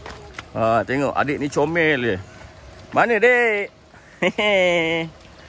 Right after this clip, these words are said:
Hmm. Okey, sekarang wajah dekat belakang, guys. Wajah di kawasan belakang. Nampak tak? Ah, di kawasan belakang. Okey, kat sini. Nampak? Kat belakang.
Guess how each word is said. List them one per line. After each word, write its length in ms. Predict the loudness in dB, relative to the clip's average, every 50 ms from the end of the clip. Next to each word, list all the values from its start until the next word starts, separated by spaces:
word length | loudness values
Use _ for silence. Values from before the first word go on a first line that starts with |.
| -20 -20 -20 -20 -20 -20 -20 -20 -20 -20 -20 -12
Hmm. 400 | -8 -6 -4 -4 -4 -4 -4 -6 -10 -12 -18 -20 -20 -20 -20 -20 -16 -6 0
Okey, 400 | 2 2 2 4 4 2 2 2
sekarang 180 | 2 2 4 4
wajah 220 | 2 2 2 0
dekat 240 | 0 0 -2 0 2
belakang, 340 | 2 2 2 2 0 0 2
guys. 220 | 0 0 -2 -4 -10 -18 -20 -20 -20 -20 -20 -20 -20 -20 -20 -20 -20 -20 -20 -20 -20 -20 -20 -20 -6
Wajah 320 | -4 -2 -2 0 0 0 0
di 140 | 0 -2
kawasan 400 | -2 0 0 0 0 0 -2 -2 0
belakang. 460 | 0 0 0 0 0 0 -2 -2 -4 -8 -14 -18 -20 -16
Nampak 380 | -10 -6 -4 -2 -2 -2 -2 -4
tak? 20 | -6 -12 -20 -20 -20 -20 -20 -20 -20 -20 -20 -20 -20 -20 -20 -20 -20 -20 -20 -20 -20 -14
Ah, 340 | -8 -6 -4 -4 -2 -4 -4
di 100 | -4 -6
kawasan 380 | -6 -4 -4 -4 -4 -4 -4 -4
belakang. 420 | -2 -2 -2 0 0 -2 -2 -2 -4 -8 -16 -20 -20 -20 -20 -20 -20 -20 -20 -20 -20 -20 -20 -20 -20 -20 -20 -20 -20 -20 -20 -20 -20 -18 -12
Okey, 580 | -8 -6 -4 -4 -4 -6 -10 -8 -8 -6 -6
kat 140 | -6 -6 -6
sini. 240 | -6 -6 -6 -6 -6 -8 -10 -12 -18 -20 -20 -20 -20 -20 -20 -20 -20 -20 -20 -20 -20 -20 -20 -20 -20 -20 -18 -18 -18 -18 -18 -18 -18 -18 -18 -18 -18 -16 -10
Nampak? 300 | -8 -6 -4 -4 -4 -4 -6 -12 -20 -20 -20 -20 -20 -20 -20 -20 -20 -18 -18 -18 -18 -20 -20 -20 -20 -20 -20 -20 -18 -16 -16 -10 -6
Kat 120 | -6 -4
belakang. 420 | -2 -2 -2 -2 0 -2 -2 -2